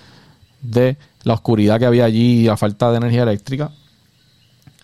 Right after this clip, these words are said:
¿Por qué es tan importante? Yo le estoy dedicando aquí tiempo, no solamente en este podcast, lo he hecho desde hace mucho tiempo. Como ustedes ven, desde el dos mil dieciséis yo estoy escribiendo en, en los periódicos sobre este tema.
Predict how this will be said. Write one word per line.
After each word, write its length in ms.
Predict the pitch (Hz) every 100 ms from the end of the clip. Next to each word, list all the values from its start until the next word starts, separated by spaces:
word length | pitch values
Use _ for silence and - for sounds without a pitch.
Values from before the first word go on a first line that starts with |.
| _ _ _ _ _ _ -
¿Por 240 | 170 143
qué 220 | - 175
es 120 | 180
tan 200 | - 185
importante? 840 | 185 160 165 156 170 170 156 147 110
Yo 100 | 110
le 60 | 127
estoy 240 | - 135
dedicando 680 | 127 123 117 123 127 127 117
aquí 220 | 113 120
tiempo, 540 | 123 127 127 110 104 - _ _ -
no 120 | 117
solamente 720 | 143 185 175 170 151 170 143 - _ -
en 120 | 139 135
este 240 | 143 160
podcast, 500 | 143 151 151 107 101
lo 120 | 110
he 40 | 113
hecho 260 | - 170
desde 120 | 143
hace 160 | 123 151
mucho 220 | 147 147
tiempo. 240 | 143 165 160
Como 140 | 127
ustedes 280 | - 127 127
ven, 140 | 156
desde 200 | 165 127
el 80 | 117
dos 120 | 110
mil 160 | 113 139
dieciséis 340 | 165 160 160
yo 60 | 151
estoy 160 | 147
escribiendo 480 | 147 143 147 135 139
en, 200 | 135 135
en 80 | -
los 100 | 127
periódicos 480 | - 123 139 147 135
sobre 240 | 113 107
este 200 | 113 139
tema. 340 | 110 104 101